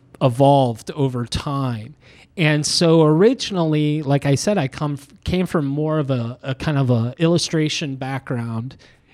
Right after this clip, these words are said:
And so, uh, I was very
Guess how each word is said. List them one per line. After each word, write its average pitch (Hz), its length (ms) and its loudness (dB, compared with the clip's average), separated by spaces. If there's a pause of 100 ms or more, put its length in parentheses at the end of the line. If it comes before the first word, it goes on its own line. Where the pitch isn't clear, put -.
(140)
And 127 420 -4
so, 139 540 -2 (120)
uh, - 140 -14 (100)
I 147 120 -2
was 151 180 -2
very 139 560 -4